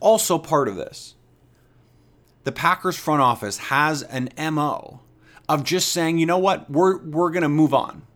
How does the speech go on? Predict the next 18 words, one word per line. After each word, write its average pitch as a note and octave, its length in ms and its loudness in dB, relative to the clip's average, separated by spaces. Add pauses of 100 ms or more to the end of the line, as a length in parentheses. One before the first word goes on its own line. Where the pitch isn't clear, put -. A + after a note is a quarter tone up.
(220)
We're D#3 160 0
ready F3 360 2
to D#3+ 140 -4
move C#3+ 280 2
on B2+ 260 2
from A2 240 -6
you G2 340 -4
regardless A#2+ 720 -2
of A2 240 -10
the A2+ 60 -8
cost." - 520 -6 (280)
It - 80 -6
was B2+ 220 -4
a G#2+ 40 -4
decision C#3+ 440 -2
they C3+ 100 -2
made A#2+ 400 -2
with G#2+ 440 -4